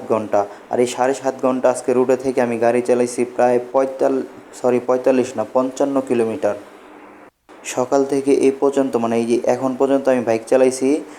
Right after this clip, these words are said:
পঞ্চান্ন কিলোমিটার। আর এই পঞ্চান্ন কিলোমিটার বাইক চালায় আজকের ইনকাম হয়েছে আমার বারোশো পঞ্চাশ টাকা। তো বারোশো পঞ্চাশ টাকা থেকে যদি তেলের টাকা বাদ দেন, তো পঞ্চাশ, পঞ্চান্ন কিলোমিটার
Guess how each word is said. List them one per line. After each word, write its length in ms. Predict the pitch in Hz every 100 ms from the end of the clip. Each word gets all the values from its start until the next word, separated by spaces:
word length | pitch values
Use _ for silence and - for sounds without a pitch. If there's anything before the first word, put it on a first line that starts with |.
| -
পঞ্চান্ন 400 | - 127 135 139
কিলোমিটার। 520 | 131 127 113 107 101 101
আর 100 | 107
এই 60 | 113
পঞ্চান্ন 380 | 127 131 147 147
কিলোমিটার 460 | 139 131 127 127 123
বাইক 200 | 113 113
চালায় 260 | - 127 123
আজকের 300 | 120 - 120
ইনকাম 380 | 123 135 131
হয়েছে 240 | 123 123 135
আমার 340 | 123 120 113 123 - - - _ - - - - - -
বারোশো 500 | 127 123 131 135 147 139
পঞ্চাশ 440 | 139 139 143 135 -
টাকা। 300 | 120 104 95 - - - - - - - -
তো 100 | 131
বারোশো 400 | 120 123 143 143 -
পঞ্চাশ 300 | 147 147 151
টাকা 220 | 156 147
থেকে 220 | 143 135
যদি 260 | 123 123 127
তেলের 260 | 127 139 139
টাকা 180 | 139 135
বাদ 280 | 123 123 110
দেন, 160 | 113 104
তো 80 | 117
পঞ্চাশ, 320 | 127 135 139 147 - - -
পঞ্চান্ন 420 | 143 143 147 147
কিলোমিটার 560 | 143 139 139 135 131